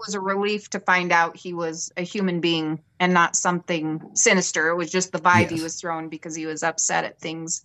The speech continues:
Speaker 2: Mm-hmm.
Speaker 1: Um, gosh, I don't know. I've, I've run into some where I've backed out of the room 'cause I
Speaker 2: Yes.
Speaker 1: didn't dare turn my back. Gosh, there's just, I don't know.
Speaker 2: <laughs>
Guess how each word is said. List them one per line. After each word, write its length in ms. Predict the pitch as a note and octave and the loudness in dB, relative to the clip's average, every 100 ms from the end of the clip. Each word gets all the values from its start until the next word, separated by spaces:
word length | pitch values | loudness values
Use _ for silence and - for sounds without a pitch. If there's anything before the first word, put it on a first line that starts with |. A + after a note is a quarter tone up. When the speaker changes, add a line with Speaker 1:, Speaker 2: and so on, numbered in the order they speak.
| - | -6
Speaker 2:
Mm-hmm. 140 | F#2+ E2 - _ - | -4 -6 -10 _ 2
Speaker 1:
Um, 460 | F3+ F3 F3 E3+ - _ - | 4 4 0 -4 -8 _ 0
gosh, 240 | A3+ G#3 G3+ | 2 2 -2
I 120 | A3 | -2
don't 240 | B3 D3+ _ _ - | -2 -4 _ _ -6
know. 380 | G3+ G3+ G3+ F3 | -2 0 4 4
I've, 400 | - G#3+ G#3+ - | 4 2 0 -4
I've 220 | A3 A3+ A3+ | 0 2 4
run 180 | A#3 | 2
into 220 | A3+ G3+ G3 | -2 -4 -4
some 380 | - F#3+ F#3+ | -2 -2 -2
where 540 | F#3+ F3+ F3 E3+ E3 - _ - | -2 -2 -2 -2 -4 -8 _ -2
I've 300 | E3+ E3+ E3+ | 2 2 2
backed 360 | F3+ F3 - F#3 | 2 2 0 -6
out 160 | F3 | -6
of 160 | E3+ D#3+ | -6 -10
the 100 | E3 | -8
room 460 | F3 E3+ F3+ G3 F#3+ _ _ - | -4 -4 0 -2 -4 _ _ -6
'cause 100 | G2+ | 0
I 60 | F3 | 2
Speaker 2:
Yes. 60 | E3+ | 0
Speaker 1:
didn't 220 | E3+ - | -2 0
dare 200 | E3+ E3+ - | 2 2 2
turn 220 | G3 F3 | 4 6
my 160 | E3+ | 4
back. 560 | D#3+ E3 E3+ F#3+ - _ _ _ _ - | 4 2 2 -2 -10 _ _ _ _ -6
Gosh, 280 | - G3 G3 | 2 2 0
there's 240 | G#3+ G#3+ A3 | -8 -8 -8
just, 360 | G#3 - - _ _ - | -6 -8 -10 _ _ -16
I 60 | G#3 | -10
don't 180 | A#3+ G3 | -8 -4
know. 360 | G3 G3 E3 - E3 D3 - | -2 -2 -2 -4 -2 -2 4
Speaker 2:
<laughs> 120 | D3 | 4